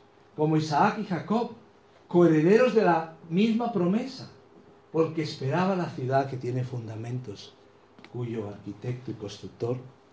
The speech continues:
es Dios. La fe nos lleva, la fe verdadera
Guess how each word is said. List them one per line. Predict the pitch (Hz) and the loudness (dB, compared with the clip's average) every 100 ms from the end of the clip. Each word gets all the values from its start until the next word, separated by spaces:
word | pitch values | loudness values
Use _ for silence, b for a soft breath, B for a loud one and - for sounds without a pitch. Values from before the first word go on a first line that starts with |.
| _ | _
es | 110 113 - | -4 -4 -6
Dios. | - 101 - - - - - - B B B B | -10 -12 -12 -16 -20 -20 -20 -20 B B B B
La | 117 113 110 | 2 4 4
fe | 147 151 160 156 - - - | 6 6 6 0 -12 -20 -12
nos | 110 107 98 | -6 -6 2
lleva, | 139 151 127 | 8 8 8
la | 101 98 | 2 2
fe | 139 | 2
verdadera | 131 123 120 123 123 120 | 4 6 6 6 6 4